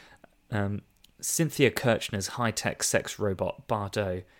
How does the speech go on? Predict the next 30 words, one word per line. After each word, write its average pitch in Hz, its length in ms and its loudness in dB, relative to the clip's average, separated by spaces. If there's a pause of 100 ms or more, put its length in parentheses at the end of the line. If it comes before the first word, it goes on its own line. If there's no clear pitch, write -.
(160)
replacing 104 460 2
Kelly 117 280 6
LeBrock's 104 460 2
living 101 300 2
Barbie 101 320 0
doll 92 320 -2 (300)
with 104 120 -2
high 127 200 2
school 110 260 0
geeks 104 380 -2
Leonard 123 320 2
Stupensky, - 960 -4 (480)
Zach 101 280 -4
Perlman, 92 420 -4 (360)
and 101 180 -6
Linus 139 600 0
Huffington, 98 680 -6 (320)
Doug 104 220 -4
Haley, 98 420 -4 (280)
a - 60 -8
cross - 300 0
between - 360 -4
Superbad's 110 640 -2
Seth - 380 0
and 98 240 -6
Evan 110 340 -6 (360)
and 95 200 -10
Weird 107 220 6
Science's 92 560 -4
Gary 92 420 -6